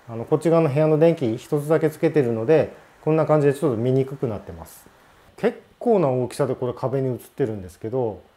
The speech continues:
今ね、距離どのぐらいで設置してるのかをちょっとお見せしたいと思います。はい。はい。だいたい二メーター六十ですね。今二メーター六十の距離で壁に当ててるような感じですね。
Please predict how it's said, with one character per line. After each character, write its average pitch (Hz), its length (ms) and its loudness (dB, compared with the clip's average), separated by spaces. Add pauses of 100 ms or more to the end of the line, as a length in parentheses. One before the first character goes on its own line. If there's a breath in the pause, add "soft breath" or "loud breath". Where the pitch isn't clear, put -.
(220)
今 196 220 0
ね、 123 160 -4
距 220 100 -2
離 160 140 -2
ど 131 100 0
の 160 140 2
ぐ 185 100 2
ら 185 80 6
い 180 60 2
で 180 80 0
設 170 340 -2
置 170 40 -6
し - 40 -10
て 185 140 0
る 165 60 2
の 131 100 0
か 151 120 0
を 156 120 2
ち 151 60 -6
ょ - 20 0
っ - 40 -6
と 110 120 -6
お 101 40 -4
見 110 120 -4
せ 113 160 -6
し - 20 -18
た 139 100 -2
い 131 60 0
と 113 80 -12
思 90 140 -12
い - 20 -16
ま 82 160 -14
す。 - 220 -20 (520)
は 143 80 -4
い。 131 100 -6 (3000)
は 143 80 2
い。 123 120 0 (720)
だ 147 120 2
い 180 80 0
た 226 100 4
い 214 60 4
二 180 180 4
メ 202 160 2
ー 202 80 -2
タ 208 140 4
ー - 20 2
六 185 260 0
十 196 160 0
で 135 120 -2
す - 80 -16
ね。 98 260 -14 (400)
今 190 220 0
二 139 160 0
メ 180 200 2
ー 185 60 -2
タ 190 160 4
ー - 20 2
六 190 280 -2
十 202 180 2
の 160 140 0
距 135 180 0
離 113 140 0
で 139 400 2 (340)
壁 143 260 0
に 135 100 -2
当 123 100 -4
て 127 120 -2
て 127 120 -2
る 120 80 -2
よ 120 80 -2
う - 20 -4
な 104 80 -8
感 92 220 -12
じ 82 80 -14
で 95 80 -12
す - 100 -20
ね。 95 180 -14